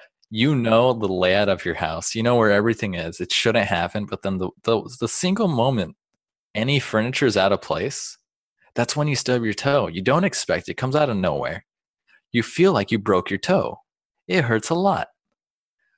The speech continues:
But I'm gonna have to go with biting the inside of my mouth or the tongue, just because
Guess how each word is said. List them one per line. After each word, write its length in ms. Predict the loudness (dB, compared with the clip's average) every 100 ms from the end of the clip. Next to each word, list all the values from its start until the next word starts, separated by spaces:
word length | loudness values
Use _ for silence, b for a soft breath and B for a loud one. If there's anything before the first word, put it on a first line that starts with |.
| _
But 440 | 0 2 2 0 _ _ -18 -18 _ _ _ -2
I'm 100 | 0
gonna 160 | 2
have 160 | 2 2
to 120 | 0
go 180 | 2 2
with 200 | 2 2
biting 300 | 2 2 0
the 80 | 0
inside 420 | 0 2 2 2
of 80 | 0
my 120 | 0
mouth 380 | 2 0 -4 -8
or 100 | -8
the 100 | -8
tongue, 420 | -2 -2 -4 -10 -6
just 200 | -6 -4
because 400 | -2 -2 -2